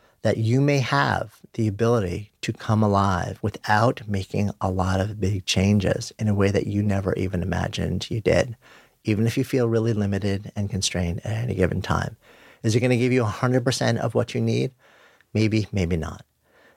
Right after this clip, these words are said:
Might you reach a point where you've sort of tweaked and changed and expanded and crafted what you're doing a little bit differently, and it's still not getting you to a place where you're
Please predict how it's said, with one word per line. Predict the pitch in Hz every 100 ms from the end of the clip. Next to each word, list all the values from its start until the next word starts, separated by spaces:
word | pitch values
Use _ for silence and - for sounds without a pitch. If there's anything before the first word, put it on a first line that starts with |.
| -
Might | 107 117
you | 127 131
reach | 123 120
a |
point | 113 123 120
where | 110
you've | 110 107 -
sort | - 107
of | 95 -
tweaked | - 127 123 -
and | 98 95
changed | - 113 110 110 110
and | 101 95
expanded | - - - 92 98 98 107 104 110 _ - _ _ _ -
and | 110 104 92 -
crafted | - 120 110 117
what | 107
you're | 120
doing | 117 113
a | 113
little | 110
bit | 95 92 -
differently, | 104 - 107 110
and | 104
it's | 95 -
still | - - 127 113
not | 113 110 -
getting | 107 107
you | 107 107
to | - 113
a |
place | 92 - 110 113 -
where | 107 101
you're | 98 95